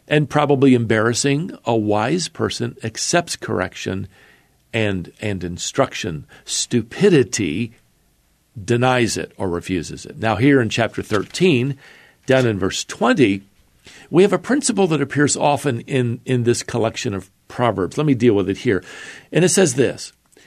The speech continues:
"Whoever walks with the wise becomes wise, but the companion of fools will suffer harm." Let's apply this proverb with this question. Who are your best friends? Who are the people you hang out with?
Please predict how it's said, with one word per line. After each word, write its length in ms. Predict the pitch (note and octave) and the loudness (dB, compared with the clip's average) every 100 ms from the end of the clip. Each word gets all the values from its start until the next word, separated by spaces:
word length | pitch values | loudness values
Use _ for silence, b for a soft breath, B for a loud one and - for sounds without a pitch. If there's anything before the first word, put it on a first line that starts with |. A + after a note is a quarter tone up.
| - | 2
"Whoever 380 | E3 F#3+ B3+ C#4+ | 4 6 6 6
walks 440 | F3+ D#3+ D#3+ - | 6 4 0 -2
with 120 | E3+ | 2
the 100 | G3 | 2
wise 460 | D3 G2 E2+ G#2+ A2+ | 4 2 0 -2 -2
becomes 420 | C#3 - D3 A#2+ | -2 0 0 0
wise, 640 | A2+ A2 F2+ - - - B B B - | 2 2 0 -6 -14 -16 B B B -10
but 140 | D3+ | -6
the 80 | - | -4
companion 680 | - A#2+ - F3+ A3+ B3 A3 | -2 -4 -2 0 2 2 2
of 120 | F3 | 0
fools 760 | - D#3 G#2+ E2 A2 G#2+ - - _ _ _ - | 2 2 2 2 -4 -8 -14 -18 _ _ _ -2
will 160 | A#2+ | -2
suffer 580 | F#2+ - - C3+ - F2+ | -2 -4 -2 -2 -2 -6
harm." 640 | F2+ - A#2+ E2 C2 - - _ _ _ _ _ _ _ _ _ _ _ | -6 -4 -4 -4 -6 -12 -20 _ _ _ _ _ _ _ _ _ _ _
Let's 260 | - A#3 E4 | 0 2 2
apply 340 | F#4 - D#3+ | 0 2 2
this 160 | B2+ B2+ | 2 2
proverb 560 | - A2 F#2+ G#2 A#2+ | 2 0 2 -2 -2
with 220 | B2 B2 - | 0 0 0
this 180 | A2+ | -6
question. 520 | - F#3+ - - D3+ - _ _ b b b - | -2 -2 -2 -4 -8 -12 _ _ b b b -2
Who 180 | A3+ | 2
are 100 | G#3 E3 | 4 2
your 160 | C#3+ | 0
best 320 | A#2+ B2+ A#2 | 2 2 2
friends? 640 | - B2 F2 - - - - _ _ _ _ _ b b - | -2 -2 -2 -4 -14 -18 -20 _ _ _ _ _ b b 4
Who 180 | C#4+ | 6
are 100 | B3+ | 6
the 100 | E3+ | 4
people 360 | - D#3 E3 A#2 | 0 -2 0 0
you 140 | A2 | 0
hang 320 | F#2 A#2 A2 G2 | 0 0 0 0
out 260 | F2+ F2+ | -2 -4
with? 320 | E2+ E2 - | -8 -10 -12